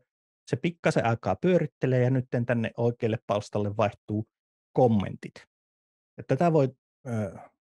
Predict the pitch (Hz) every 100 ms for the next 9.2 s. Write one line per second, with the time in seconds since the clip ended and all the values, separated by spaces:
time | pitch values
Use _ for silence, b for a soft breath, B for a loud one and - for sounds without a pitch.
0 | _ _ _ _ _ 117 127 165 165 -
1 | 160 120 - 123 113 113 135 - - 113
2 | - - 147 135 131 - - 95 - -
3 | 139 147 - - _ _ _ _ _ _
4 | _ - 120 113 110 107 104 - _ -
5 | 107 - 135 131 131 127 _ _ - 131
6 | - 123 127 - _ _ _ - 117 123
7 | 113 113 - _ _ _ 110 107 107 107
8 | _ _ - 107 104 107 104 104 104 95
9 | 85 -